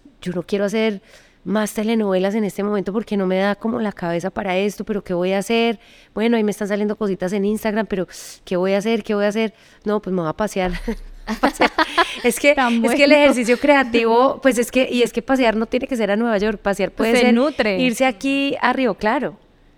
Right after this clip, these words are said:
Speaker 1: O sea, eh, eh,
Speaker 2: No, pues,
Speaker 1: caminar
Speaker 2: subir al
Speaker 1: descalzo.
Speaker 2: Salado.
Speaker 1: Sí, o sea, lo que sea que estimule tu imaginación.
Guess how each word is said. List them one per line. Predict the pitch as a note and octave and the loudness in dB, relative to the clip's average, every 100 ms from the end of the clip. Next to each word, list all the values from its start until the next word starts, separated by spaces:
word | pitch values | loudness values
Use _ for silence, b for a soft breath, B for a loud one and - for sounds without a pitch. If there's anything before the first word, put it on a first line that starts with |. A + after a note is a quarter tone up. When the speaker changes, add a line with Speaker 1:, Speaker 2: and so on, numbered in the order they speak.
| _ b b b | _ b b b
Speaker 1:
O | A3 | -8
sea, | G#3 A#3 A3 - | 0 2 2 0
eh, | A3 A3 - G#3+ G#3 | 0 0 0 0 0
eh, | |
Speaker 2:
No, | G#3+ | 2
pues, | A#3+ | 2
Speaker 1:
caminar | A#3+ A3+ | 2 2
Speaker 2:
subir | B3 A3+ | 4 4
al | A3 | 2
Speaker 1:
descalzo. | B3+ C#4+ D#4 G#3 | 2 4 4 2
Speaker 2:
Salado. | G3+ F#3+ G3 A#3 - | 0 0 -2 -6 -12
Speaker 1:
Sí, | - B3+ E4 C4 | -8 -2 0 0
o | A3 | 2
sea, | A#3+ A3+ | 2 2
lo | A#3 | 2
que | A#3+ | 0
sea | G#3 A#3 A#3 | 0 0 0
que | - D4 B3 | -2 -4 -4
estimule | - - G#3+ A#3 C4+ C4 B3 | -6 -4 0 2 2 2 0
tu | B3+ | 0
imaginación. | C#4 B3 G#3 F3 E3 F#3+ F3 | 0 2 0 -6 -6 -6 -6